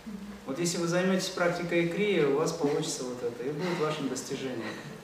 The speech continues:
А это непростое упражнение, на самом деле. Когда вы делаете, вы сразу включаете два полушария, они, уравновешиваясь, дают вам объективное состояние сознания, и вы успокаиваетесь. Вот так вот раньше делали, да, помните?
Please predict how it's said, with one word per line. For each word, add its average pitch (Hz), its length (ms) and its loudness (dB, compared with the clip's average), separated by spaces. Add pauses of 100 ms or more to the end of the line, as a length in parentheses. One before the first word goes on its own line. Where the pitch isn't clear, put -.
А 139 140 2
это 202 200 4
непростое 214 460 4
упражнение, 160 480 4
на - 60 -2
самом - 240 -8
деле. - 160 -8 (680)
Когда 180 320 4
вы 190 100 6
делаете, 170 560 4
вы 151 200 2
сразу 170 320 0
включаете 147 600 2
два 139 180 -2
полушария, 160 560 0
они, 147 300 2 (140)
уравновешиваясь, 147 1120 2 (200)
дают 147 380 0
вам 147 320 0 (100)
объективное 135 760 -4
состояние 135 600 -4
сознания, 127 560 -8 (280)
и 147 100 2
вы 151 120 2
успокаиваетесь. - 880 -2 (2750)
Вот 175 160 2
так 170 180 6
вот - 160 2
раньше 135 340 0
делали, 110 320 0
да, 135 120 0
помните? 170 480 0